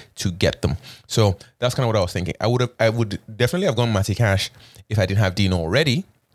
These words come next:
but I already had Dean, so there was no point. I was gonna trade out Dean to Cash. Well, obviously, to hindsight is twenty twenty. Coutinho was the other better captain, ah, seven point four. Ha-, wonderful, wonderful return, twenty-three points in a double game week.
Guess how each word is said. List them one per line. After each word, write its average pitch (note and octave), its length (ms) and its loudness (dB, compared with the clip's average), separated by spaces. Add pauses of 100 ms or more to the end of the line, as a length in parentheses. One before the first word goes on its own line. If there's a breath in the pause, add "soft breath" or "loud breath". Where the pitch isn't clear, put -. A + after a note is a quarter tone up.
(340)
but G#2 140 -8
I G2 40 0
already G#2+ 180 2
had G#2 160 0
Dean, F#2+ 240 -6
so - 120 -4
there E2+ 60 2
was D#2+ 100 -2
no G2+ 80 4
point. F2+ 240 2
I F2 40 2
was D#2+ 60 0
gonna E2+ 160 2
trade E2 320 -2
out D2 300 -2
Dean D#2+ 300 0
to E2 160 -2
Cash. - 300 -6
Well, E2 100 -2
obviously, E2+ 340 0
to - 120 -6
hindsight E2+ 340 -2
is F2 60 -4
twenty E2+ 180 -4
twenty. A2 280 2 (560 loud breath)
Coutinho F#3+ 720 0 (160)
was G2+ 240 0
the F#2+ 160 -4
other G#2 200 4 (120)
better G#2 200 2
captain, F#2 400 -2
ah, A#2 80 -4
seven A#2 260 0
point A#2 180 -2
four. A2 240 -2 (380 loud breath)
Ha-, - 140 -2 (300)
wonderful, D#3 680 0
wonderful B2+ 320 2
return, A2+ 220 2
twenty-three A2 380 2
points B2 320 0 (260 loud breath)
in A#2+ 140 0
a A2+ 60 2
double A2+ 180 0
game G#2+ 220 2
week. - 220 -4